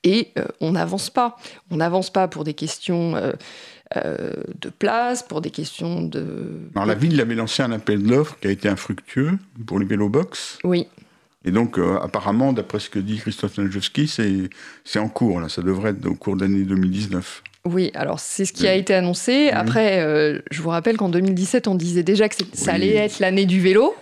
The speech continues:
Speaker 1: Donc, euh, bon, bah, on est un peu resté sur notre faim, mais enfin, c'est pas grave. Euh, donc peut-être que deux mille dix-neuf sera l'année des consignes, euh, sécurisées des vélobox. En tout état de cause, il y a aussi, enfin, on le voit, euh, et c'est, ça,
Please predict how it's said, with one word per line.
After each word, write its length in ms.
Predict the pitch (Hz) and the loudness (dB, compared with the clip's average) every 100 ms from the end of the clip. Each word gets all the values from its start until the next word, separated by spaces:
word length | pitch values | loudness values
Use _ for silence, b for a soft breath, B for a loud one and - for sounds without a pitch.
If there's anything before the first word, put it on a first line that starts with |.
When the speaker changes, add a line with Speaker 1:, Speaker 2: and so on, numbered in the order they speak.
| - | -6
Speaker 1:
Donc, 340 | 165 196 208 208 | 2 2 2 4
euh, 240 | 196 180 | 4 4
bon, 220 | 165 185 | 4 2
bah, 240 | 160 156 160 | 2 0 0
on 160 | 156 | -2
est 100 | 160 | -2
un 80 | 160 | -2
peu 140 | 165 175 | 0 2
resté 260 | 160 - | 0 -2
sur 180 | 160 139 | -6 -2
notre 220 | 143 175 | -2 -2
faim, 220 | - 359 330 | 0 2 2
mais 80 | 156 | 0
enfin, 180 | - | -4
c'est 140 | - - | -8 -6
pas 140 | 175 | -2
grave. 420 | 226 285 349 180 - B B B - | 0 2 4 2 -2 B B B -4
Euh, 400 | 185 202 196 185 | -2 0 2 2
donc 200 | 180 151 | 2 -2
peut-être 340 | - 220 220 - | -2 0 0 0
que 100 | 170 | -4
deux 120 | 170 | 0
mille 140 | 170 | 0
dix-neuf 360 | 175 180 214 190 | 0 0 0 -2
sera 480 | - - - 214 233 | -4 -12 -4 0 0
l'année 320 | 180 180 190 | 0 0 0
des 120 | 180 | -2
consignes, 600 | - 180 - 196 185 170 | -4 -8 -4 -2 0 0
euh, 300 | 165 160 160 | -4 -4 -4
sécurisées 800 | - 196 170 202 185 180 185 196 | -4 -4 -2 0 0 0 2 2
des 120 | 180 | 2
vélobox. 600 | 175 185 170 190 - - B B B | 2 2 4 2 2 -4 B B B
En 160 | - | 0
tout 240 | 196 240 233 | 0 -2 0
état 200 | 220 208 | 2 0
de 80 | - | 2
cause, 280 | 277 277 | 2 2
il 60 | 208 | 2
y 40 | |
a 140 | 190 - | 2 2
aussi, 520 | - 208 - - 262 254 | -2 -2 -4 0 2 2
enfin, 240 | - 131 - B B | 0 -6 -8 B B
on 80 | 190 | -2
le 60 | 190 | 0
voit, 540 | 220 247 233 233 - | 2 4 4 2 0
euh, 420 | 170 156 151 156 - - | 0 2 0 0 -2 -4
et 60 | |
c'est, 360 | 151 - - - | -6 -4 -4 -6
ça, 300 | - 175 160 | -4 -2 -2